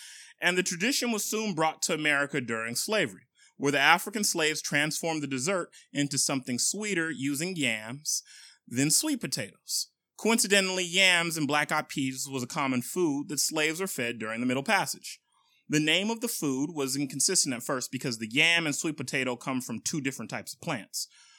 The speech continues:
The word in African dialects usually goes as yam yam, or a few other yams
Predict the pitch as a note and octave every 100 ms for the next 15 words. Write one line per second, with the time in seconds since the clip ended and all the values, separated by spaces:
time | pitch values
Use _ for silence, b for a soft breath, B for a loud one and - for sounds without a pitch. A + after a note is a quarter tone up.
0 | b C3 C3+ E3+ D#3+ C#3+ C#3+ D3 C#3 C3+
1 | A#2 C3 B2+ A#2+ B2 A2 - C3 A#2 A#2+
2 | A#2 A2 A2 A2 C3+ A#2+ G#2 F#2+ - _
3 | b b b - D#3 D3+ C3+ - G3+ D#3+
4 | D#3 D3+ C3+ C3 B2+ B2+ C3